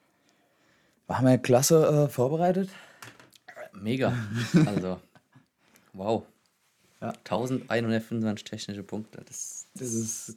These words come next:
Speaker 1: krank, ja. Dreihundertachtundfünfzig Mannschaften. Nee, das hätten wir eigentlich ihm sagen können. Naja. Und die
Speaker 2: Siebenundachtzig
Speaker 1: Statistik
Speaker 2: Niederlagen.
Speaker 1: Also <laughs> Und die Statistik geht ja nur bis zweitausendsieben.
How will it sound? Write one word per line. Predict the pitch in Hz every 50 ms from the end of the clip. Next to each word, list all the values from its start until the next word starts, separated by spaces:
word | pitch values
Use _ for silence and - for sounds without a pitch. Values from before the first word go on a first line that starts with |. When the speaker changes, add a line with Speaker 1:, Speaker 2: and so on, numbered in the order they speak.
| _ _
Speaker 1:
krank, | - 110 110 113 113 110 101 95 -
ja. | 107 104 104 - - - _ _ _ _
Dreihundertachtundfünfzig | - 110 95 101 113 131 131 131 120 110 - - 113 - - 113 110 - 113 - - - 107 -
Mannschaften. | - 107 117 120 113 107 - - - _ -
Nee, | 98 104
das | 90 95 -
hätten | - 110 110 - 131
wir | 127
eigentlich | 123 123 120 117 110 113 -
ihm | - 113 110
sagen | 107 110 117 117 110
können. | - - 95 98 98 - - - _ _ _
Naja. | - 87 101
Und | 101 - _ - _ - - - 131 143
die | 139
Speaker 2:
Siebenundachtzig | 143 143 131 110 127 - - 143 135 -
Speaker 1:
Statistik | - 110
Speaker 2:
Niederlagen. | 113 131 139 127 104 95 90 - - 117
Speaker 1:
Also | 113 - 110
<laughs> | 117 120 113 226 - - 160 160 - 175 208 - - - 147 147 - - - - - - - _ _ _ - - 185 196 190 165 -
Und | - 135 131
die | 131 117 110
Statistik | 113 - - 117 110 110 - 123 120 - - 113 90
geht | - 117 113 -
ja | - 117
nur | 107 113 120 117
bis | 117 107 - - -
zweitausendsieben. | - - 98 110 - 113 107 98 92 95 92 - 110 113 123 127 135 127